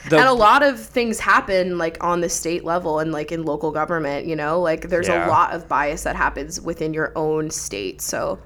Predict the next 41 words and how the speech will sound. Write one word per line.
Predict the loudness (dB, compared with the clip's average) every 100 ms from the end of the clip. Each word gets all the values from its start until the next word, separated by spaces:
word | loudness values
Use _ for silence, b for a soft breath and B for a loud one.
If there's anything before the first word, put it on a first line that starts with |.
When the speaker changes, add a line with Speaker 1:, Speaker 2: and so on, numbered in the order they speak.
| -6
Speaker 2:
it's | -4 -2
important. | -2 -2 -2 -4 -8 B B B
Like, | 0
what | 0 -2
they're | -2
trying | 0 0
to | 0
do | -2
with | -4
California, | 0 0 0 -4 0 2 2 2
where | 2 4
that's | 2
Speaker 1:
Exactly. | 2 2
Speaker 2:
on | 2
the | 0
fucking | -2 -2 -4 -6 B B B B 0
bill | 4 6 4
where | 2 2
they're | 2
gonna | 2 0
have, | 4 4 4 2 0
like, | 2
Speaker 1:
S-, |
try | 4 4
and | 4
split | 4 4
Speaker 2:
California | 4
Speaker 1:
it | 4
into | 4
Speaker 2:
split | 4
up, | 6 4
Speaker 1:
three | 4
Speaker 2:
but | 4
it's | 4
just | 2 2
Speaker 1:
states. | 2
Speaker 2:
gonna | 2
give | 0 0
more | -2
power | 0 0 0 0
to | -4 -4 -2 0 0 -2 -4